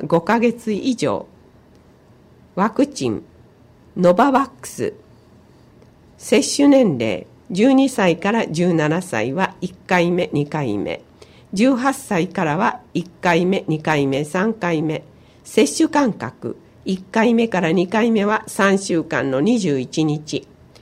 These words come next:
二回目から三回目は六ヶ月以上です。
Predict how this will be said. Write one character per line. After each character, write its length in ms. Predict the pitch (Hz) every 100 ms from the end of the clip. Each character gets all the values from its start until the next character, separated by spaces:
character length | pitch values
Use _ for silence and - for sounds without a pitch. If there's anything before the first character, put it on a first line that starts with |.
| - -
二 140 | 226 226
回 240 | 262 285
目 140 | 277
か 140 | 262 208
ら 100 | 190
三 300 | 196 190 233
回 240 | 185 180
目 100 | 180
は 200 | 202 196
六 260 | - 175 185 -
ヶ 140 | 175
月 400 | 170 151 - -
以 100 | -
上 220 | 147 117 87
で 140 | -
す。 260 | - -